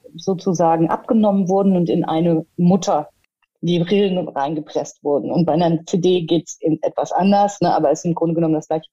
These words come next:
Prinzip, ne? Diese Information wurde dann halt tatsächlich, äh, so aufbereitet, dass man sie vervielfältigen konnte. Und, äh, das Label ist zuständig genau dafür, die Produktion zu organisieren, äh, und dann Vervielfältigungen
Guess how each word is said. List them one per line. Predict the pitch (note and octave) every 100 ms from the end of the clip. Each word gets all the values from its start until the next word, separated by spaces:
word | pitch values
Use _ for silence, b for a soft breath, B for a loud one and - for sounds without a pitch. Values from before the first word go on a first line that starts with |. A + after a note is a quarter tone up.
| -
Prinzip, | D4 - C#4 - -
ne? | G3+ - B B B B B -
Diese | F#3 F#3+
Information | F#3 G3+ F#3 E3+ D#3+ E3 F#3+ A#3 C4 C4 B3+
wurde | G#3+ E3 F#3 F3
dann | E3 E3+
halt | E3 D#3+
tatsächlich, | D#3+ D3+ D#3 - D#3+ - _ _ _ _ _ - -
äh, | F#3 D#3 D3+ C#3
so | - A3+
aufbereitet, | A3 A3 G#3+ F#3 F3+ E3+
dass | F3
man | F#3
sie | F3
vervielfältigen | E3+ G3+ C4 A3+ D#3 D3 D3 D3+
konnte. | - A2+ - - E3+ - b b b -
Und, | F3+ F#3+ F#3+ F#3
äh, | F3 F#3
das | F3 E3+
Label | F#3 A3+ B3+
ist | B3 -
zuständig | B3 A#3 A3+ G#3+ G#3
genau | F#3+ F#3
dafür, | F3+ A#3+ C4
die | G#3+
Produktion | F3+ - F3+ - A3+ A#3+
zu | B3 A3+ A3 -
organisieren, | G3+ G3 G3+ G3+ F3+ G3+ G#3 G#3 G#3 b b b -
äh, | F#3 F#3 F3
und | G#3 G3 F#3
dann | F3+ F#3+
Vervielfältigungen | G3+ - G3 F#3 F3 D#3+ D#3 C3 C#3 C#3